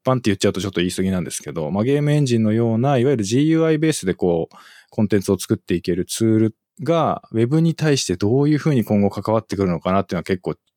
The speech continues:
注目というか気になっている部分で、なんかその、もちろんコニーさんが全てを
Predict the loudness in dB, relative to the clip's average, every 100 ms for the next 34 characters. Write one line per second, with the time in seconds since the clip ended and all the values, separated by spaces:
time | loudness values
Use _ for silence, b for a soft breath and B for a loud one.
0 | _ -6 0 2 2 0 -2 -2 -4 -6
1 | -8 -2 0 0 0 -6 -4 -6 -8 -10
2 | -6 -4 -4 -8 _ _ _ _ _ _
3 | _ -6 -4 0 2 2 2 -2 _ _
4 | _ -2 2 2 2 2 2 2 0 0
5 | 0 2 0 -2